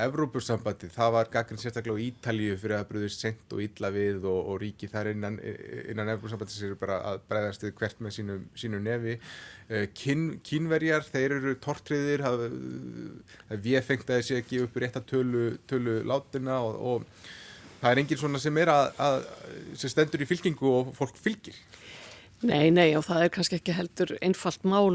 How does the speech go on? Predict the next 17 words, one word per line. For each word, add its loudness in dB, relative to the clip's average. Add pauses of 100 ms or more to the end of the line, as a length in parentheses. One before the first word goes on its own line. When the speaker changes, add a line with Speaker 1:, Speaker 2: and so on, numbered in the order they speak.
Speaker 2:
að 4
útnefna, 2
sko, -2 (100)
leiðtoga 6
hinn 2
frjál-, 0
hins 2
frjálsa 2
heims, 6
Speaker 1:
Mm. 4
Speaker 2:
eins 0
og -2
einhvers -4
staðar 0
hefur -2
verið 0
sagt. -2